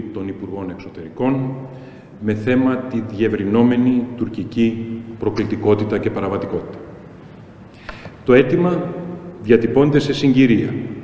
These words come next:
κατά την οποία υφίσταται σαφής τουρκική απειλή κατά της ειρήνης και της ασφάλειας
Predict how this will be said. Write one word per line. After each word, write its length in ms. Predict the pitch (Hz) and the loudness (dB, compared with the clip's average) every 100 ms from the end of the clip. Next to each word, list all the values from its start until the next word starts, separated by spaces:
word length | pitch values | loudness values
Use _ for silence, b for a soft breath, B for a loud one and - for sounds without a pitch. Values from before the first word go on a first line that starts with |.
| - | -4
κατά 240 | 113 110 104 | 0 2 4
την 140 | 107 | 2
οποία 280 | 101 127 113 | 4 6 6
υφίσταται 680 | 107 123 117 104 - 95 87 - | 6 0 2 0 0 -4 -4 -10
σαφής 840 | - - 123 117 135 113 - - - - - - | -12 -4 -4 0 2 2 0 -6 -10 -12 -14 -2
τουρκική 600 | 107 101 101 - 101 - - - - - | 0 0 -4 0 0 0 -6 -10 -12 -8
απειλή 600 | - 117 101 92 123 - - | -4 -2 -2 2 2 2 -2
κατά 260 | - 113 113 | 0 2 2
της 260 | 113 107 104 | 2 -2 0
ειρήνης 580 | 101 127 135 131 - - | 4 6 6 4 0 -4
και 100 | 123 | -4
της 200 | - - | -2 -6
ασφάλειας 800 | - - 127 127 131 123 - | -8 0 4 6 6 4 -2